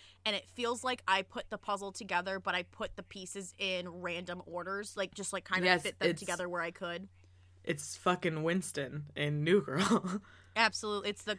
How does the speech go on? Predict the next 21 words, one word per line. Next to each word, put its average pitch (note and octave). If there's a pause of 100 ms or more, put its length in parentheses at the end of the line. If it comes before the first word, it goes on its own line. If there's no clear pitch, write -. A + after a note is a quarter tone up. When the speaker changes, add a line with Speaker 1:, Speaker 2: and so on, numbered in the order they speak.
Speaker 1:
it's G#3
the, G#3 (220)
I, E3+
I A#3
finished F#4+
the D4
puzzle, C4+
but G#3+
I'm A#3
colorblind G#3
and G3
can't G3+
figure G3
out F3+
where F#3+
everything F3+
goes E3+
correctly. D3+
Speaker 2:
Yes, C#4+
exactly. A#3
Speaker 1:
Um, G3